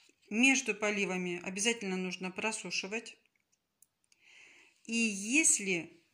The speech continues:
нужно всё время осматривать, э, стволики аглонем. Если аглонеме, вот в данном случае летом душно, то листики у неё могут как бы сыреть. То есть,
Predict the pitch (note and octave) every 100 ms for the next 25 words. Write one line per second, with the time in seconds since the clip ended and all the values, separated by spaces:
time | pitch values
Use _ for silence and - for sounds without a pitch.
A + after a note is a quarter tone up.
0 | - - _ _ _ _ _ _ _ _
1 | - _ _ _ - F#3+ F#3 F#3+ F#3 G3
2 | A3 C4+ A#3+ A3+ B3 E4 C4+ A#3+ A#3+ C4
3 | B3 A#3 A#3 - G3 G3+ - A#3 A#3+ G#3
4 | G3+ F#3+ G3+ G#3 G#3+ G#3+ G3 E3 E3 -
5 | _ - - - - - A3 C4+ A#3+ A3
6 | G#3 A3+ A#3+ A#3 G3 F#3 F3+ G#3+ G#3 G#3
7 | G#3+ - A3 G#3 G3+ G3+ F3+ E3+ C4 F#4+
8 | - F3+ D#3+ - _ _ _ _ - A3+
9 | G#3+ F#3+ F#3+ C4+ - C4 C4+ G3 F#3+ F#3+
10 | B3 A#3+ G3+ A#3+ A3+ A3 - - - G3+
11 | F#3+ G3 F#3+ A#3 A3+ G#3+ G3 - - -
12 | F#3+ F#3+ F#3+ - - -